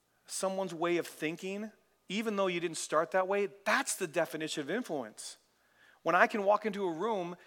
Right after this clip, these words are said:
and because of who Jesus is in me and through me, my words or example can change the thought of someone else to at least agree that maybe there's some merit there. As a police officer, as a supervisor in the police department,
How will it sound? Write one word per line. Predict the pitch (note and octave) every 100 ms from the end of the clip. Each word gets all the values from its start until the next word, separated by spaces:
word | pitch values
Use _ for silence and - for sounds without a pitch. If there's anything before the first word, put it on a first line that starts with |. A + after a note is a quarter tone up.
| -
and | - E3
because | F3+ - A#3 A3
of | -
who | G#3
Jesus | D#3 G3 F#3+ G3 F3
is | D3+ -
in | G3 B3+ C#4 G#3
me | G3+
and | F#3
through | - F#3+ A3+ G#3
me, | D#3 C3 C3 - -
my | D#3+ D#3
words | D3+ F#3 A3+ B3
or |
example | C#4 F#3 F#3+ E3 C3 A#2 A#2+ - - -
can | F#3+ E3+
change | - G#3+ A3+ B3 G3+
the | F3+
thought | - A3 G3+ F3
of | -
someone | - G3+ F#3+ F#3+
else | F3 B2+ A2+ - - -
to | A#3+ A#3
at | F3+
least | A3+ C4
agree | C#4+ F#3+ A3 B3+ F3+ A#2+ A2 - -
that | E3 D#3+
maybe | E3 F#3 F3+
there's | E3+ E3+
some | - D#3+ D3+ C#3+
merit | C#3 C3+ A#2+ - -
there. | A#2 G2+ F#2+ - _ _ _ _ - -
As | D3+ D3
a |
police | - E3+ F#3+ -
officer, | F3 E3 F3+ D#3
as | B2
a |
supervisor | - - F3+ C#3+ C#3+ C#3 C#3+
in |
the | B2+
police | C#3 -
department, | B2+ C#3+ C#3+ C#3